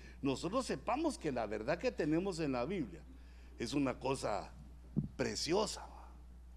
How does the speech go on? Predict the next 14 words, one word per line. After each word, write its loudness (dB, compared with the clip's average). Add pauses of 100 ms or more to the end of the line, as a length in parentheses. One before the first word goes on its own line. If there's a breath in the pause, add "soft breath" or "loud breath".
(340 soft breath)
Y 6
entonces 6
el 10
último 4
punto 0
que 2
pongo 6
ahí 4
es 2
Dios, 4
¿va? -14 (100)
Quiere 8
decir -2
que 0